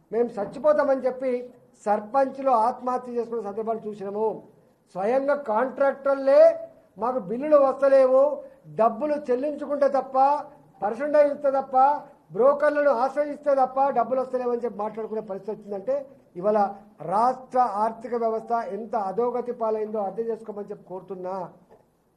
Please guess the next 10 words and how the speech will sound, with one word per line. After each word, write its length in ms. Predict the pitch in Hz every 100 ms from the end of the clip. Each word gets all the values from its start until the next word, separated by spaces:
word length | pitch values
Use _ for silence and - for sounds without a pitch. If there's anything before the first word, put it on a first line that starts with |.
| _
ఇవాళ 120 | 196 196
తెలంగాణ 420 | 190 226 247 247
ప్రజలు 460 | 214 220 254 247 - - _ _ _
మళ్ళీ 460 | 160 202 269 294 285
కేసీఆర్ 520 | 247 254 254 262 262
మాటలు 520 | 233 226 247 240 247
కనుక 240 | 226 233 226
మోసపోతే 760 | 190 208 233 254 220 226 226
గోసపడతామని 800 | 233 185 214 240 214 214 208 196
చెప్పి 420 | 190 226 208 190